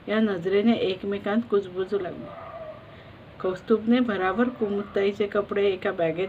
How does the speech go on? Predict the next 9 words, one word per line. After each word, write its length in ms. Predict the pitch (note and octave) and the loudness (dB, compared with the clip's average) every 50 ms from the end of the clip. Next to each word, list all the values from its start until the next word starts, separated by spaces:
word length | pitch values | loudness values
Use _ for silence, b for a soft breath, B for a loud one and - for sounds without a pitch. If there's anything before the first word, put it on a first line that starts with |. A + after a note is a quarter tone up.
| - - | -4 -6
भरले, 340 | F3+ E3+ E3 D#3+ D#3 - - - - - - - - B B B B B - - | -8 -6 -6 -6 -8 -10 -12 -14 -16 -20 -20 -20 -20 B B B B B -10 -4
ब्लॉकचं 440 | E3+ F#3 F#3 G3 - - - B3 G#3+ G3+ | 0 0 0 0 -2 0 2 2 4 4
दार 220 | G3+ F#3+ G3 G3+ | 4 2 2 0
बंद 360 | G3 F#3+ F#3 F#3+ G#3+ A3 A#3 | 0 -2 0 0 2 4 4
केलं 320 | A#3+ A#3 G#3 F3+ E3 D#3+ D#3+ | 4 2 2 -2 -4 -4 -6
आणि 400 | D#3+ - - - - F#3+ F#3 F3+ | -10 -14 -16 -12 -10 -10 -8 -8
कुमुदताईला 920 | - - F#3+ F#3+ F#3 F#3 F#3 - - F#3 F3 F3 F#3 G3+ G#3 F#3+ G3 A3+ A3+ B B B B B B B B - F3 | -8 -8 -8 -6 -6 -8 -8 -6 -4 -4 -2 -2 0 -2 -2 -2 -4 -6 -10 B B B B B B B B -4 0
गाडीत 300 | F3 E3+ F3 F3+ F#3+ G3 F3+ F3 | 2 2 2 2 2 0 -2 -4
बसवलं. 480 | F3+ F3+ - - E3+ D#3+ D#3 D#3 - | -8 -8 -6 -6 -6 -6 -6 -8 -12